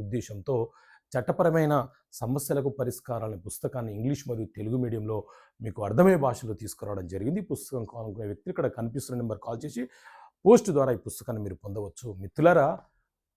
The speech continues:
చట్టాలు, రాజ్యాంగము, న్యాయ వ్యవస్థలోని తీర్పులు ప్రజల కోసమే, ప్రజలు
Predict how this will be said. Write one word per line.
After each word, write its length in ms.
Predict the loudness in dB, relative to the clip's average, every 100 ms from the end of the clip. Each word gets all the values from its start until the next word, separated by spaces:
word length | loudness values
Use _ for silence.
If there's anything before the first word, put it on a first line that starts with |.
| _ _ _ -4
చట్టాలు, 580 | -2 4 8 10 10 6 6
రాజ్యాంగము, 920 | 4 4 2 4 6 6 4 2 -2 -4 -10 _ _ _ _
న్యాయ 340 | -4 2 8 10
వ్యవస్థలోని 640 | 10 10 6 4 4 2 0 0
తీర్పులు 560 | 4 4 4 4 6 4 0 -10 _ _ _ -4
ప్రజల 280 | 2 6 6
కోసమే, 420 | 4 0 0 0
ప్రజలు 400 | -2 0 4 6